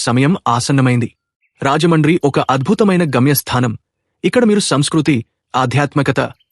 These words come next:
సాహసం మరియు ఆహారం అన్నీ ఒకే చోట అనుభవించవచ్చు. పుష్కర్ ఘాట్లో నది ఒడ్డున నిలబడి గోదావరి బోట్ క్రూయిజ్లో ప్రయాణం చేసి ఇస్కాన్ ఆలయంలో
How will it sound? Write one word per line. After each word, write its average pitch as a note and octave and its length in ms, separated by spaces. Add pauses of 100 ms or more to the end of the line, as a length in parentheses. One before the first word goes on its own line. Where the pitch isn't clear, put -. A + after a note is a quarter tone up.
(160)
సాహసం C3+ 480 (420)
మరియు E3 240 (160)
ఆహారం D3+ 300 (560)
అన్నీ E3 260 (140)
ఒకే E3+ 240
చోట C#3 180 (200)
అనుభవించవచ్చు. B2+ 680 (560)
పుష్కర్ G#3 360
ఘాట్లో D#3 340
నది C3+ 240
ఒడ్డున D3 240
నిలబడి B2+ 300 (440)
గోదావరి G3 500 (120)
బోట్ D#3+ 240
క్రూయిజ్లో D3 340 (100)
ప్రయాణం C3+ 360
చేసి C3 220 (440)
ఇస్కాన్ A3+ 400 (120)
ఆలయంలో C#3+ 300